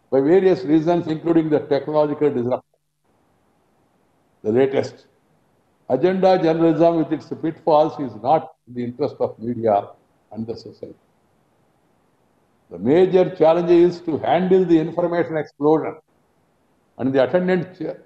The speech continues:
challenges to journalism in an effective and organized manner. Given the flux at the moment, I would not like to hazard a guess about the future of journalism. For a bright future,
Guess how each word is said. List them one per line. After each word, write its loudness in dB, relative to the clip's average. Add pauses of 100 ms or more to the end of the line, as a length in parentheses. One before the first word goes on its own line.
(260)
challenges 0 (640)
to 0
journalism 0
in -6
an -4
effective -2
and -8
organized -2
manner. -6 (1500)
Given 4
the 2
flux 0
at -4
the 2
moment, 0 (140)
I 0
would -4
not 0
like -4
to -6
hazard 0
a -2
guess -2 (600)
about 0
the -2
future -2
of 0
journalism. -2 (580)
For 4
a 4
bright 2
future, 0